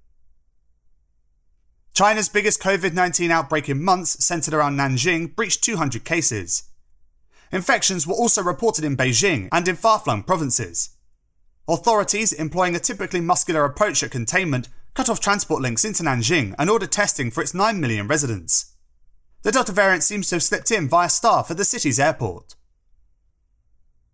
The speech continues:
Annual consumer price inflation in Germany hit three point eight percent in July,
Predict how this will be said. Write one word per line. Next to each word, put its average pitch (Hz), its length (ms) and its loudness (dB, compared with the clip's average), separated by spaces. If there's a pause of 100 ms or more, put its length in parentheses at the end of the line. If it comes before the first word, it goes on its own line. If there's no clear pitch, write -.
(320)
Annual 202 320 0
consumer 190 420 0
price 185 320 2
inflation 170 460 -2
in 156 100 0
Germany 175 440 0
hit 165 200 -4
three 226 220 -4
point 175 280 0
eight 143 160 -2
percent 175 320 0
in 127 80 -4
July, 147 460 0